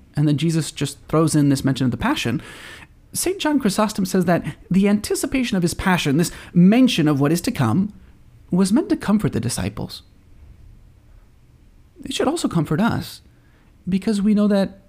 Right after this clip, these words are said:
we too must suffer in imitation of Christ. Again, just with holiness, we don't know in particular what that might entail,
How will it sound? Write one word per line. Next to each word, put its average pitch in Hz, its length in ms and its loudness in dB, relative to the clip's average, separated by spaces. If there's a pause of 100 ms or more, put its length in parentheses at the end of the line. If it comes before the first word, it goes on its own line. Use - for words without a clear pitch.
we 233 180 0
too - 680 0 (260)
must 196 260 0
suffer 143 320 -2
in 135 80 2
imitation 127 380 -2
of 113 80 -6
Christ. - 460 -12 (720)
Again, 202 360 2
just 208 220 -2
with 196 100 -4
holiness, 214 360 2 (180)
we 208 160 6
don't - 160 4
know 202 160 4
in - 140 2
particular 175 720 0
what 160 220 -2
that 151 180 0
might 135 180 2
entail, 143 560 0